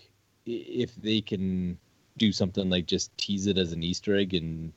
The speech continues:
in a major Hollywood movie, it tells me that it's, it's something that's just known. So, yeah, I think it's masterful in that it gives people that are entrenched in the lore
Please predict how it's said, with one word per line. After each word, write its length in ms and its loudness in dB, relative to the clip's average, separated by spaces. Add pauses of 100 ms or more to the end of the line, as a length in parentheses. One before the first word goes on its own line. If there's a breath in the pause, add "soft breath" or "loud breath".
(840)
in 140 0
a 60 0
major 300 0
Hollywood 400 2
movie, 440 2 (380)
it 180 0
tells 260 0
me 120 -4
that 140 2
it's, 460 -6 (300)
it's 180 2
something 320 0
that's 200 -2
just 260 2
known. 360 -2
So, 340 0 (580 loud breath)
yeah, 120 6
I 140 6
think 180 8
it's 140 6
masterful 720 4
in 100 2
that 180 6
it 180 0
gives 240 4
people 360 4
that 160 6
are 140 6
entrenched 500 0
in 100 4
the 100 8
lore 420 10